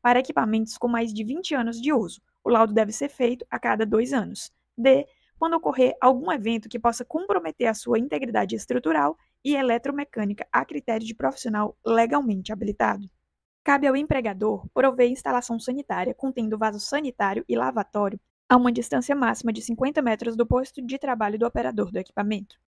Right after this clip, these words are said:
Na impossibilidade do cumprimento desta exigência, deve o empregador disponibilizar, no mínimo, quatro intervalos para cada turno de trabalho diário com duração que permita ao operador do equipamento sair e retornar à cabine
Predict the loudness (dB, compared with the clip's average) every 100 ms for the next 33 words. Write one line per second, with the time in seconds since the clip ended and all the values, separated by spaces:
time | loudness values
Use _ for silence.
0 | _ 0 0 0 -2 -2 -6 0 2 2
1 | 0 -4 -4 -6 -6 -6 -8 -4 -4 -4
2 | -6 -4 -4 -4 -6 -6 -4 -2 0 2
3 | 2 0 -4 -6 -2 -2 -4 -8 -12 -8
4 | -6 -4 -2 -2 -2 -4 -10 -8 -4 -2
5 | -4 -6 2 2 2 -2 -8 -8 -4 -4
6 | -6 -10 _ _ _ -4 -2 -2 -2 -4
7 | -4 -4 -6 -10 -6 -4 -2 -4 -6 -4
8 | -2 -2 -4 -6 -4 -2 -2 -4 -4 -4
9 | -6 -20 _ -6 -2 -2 -2 -6 -6 -4
10 | 0 0 0 -4 -2 0 0 -2 -4 -6
11 | -6 -6 -10 -4 -2 -2 -4 -6 -4 -2
12 | -4 -4 -2 -2 -4 -4 -4 -4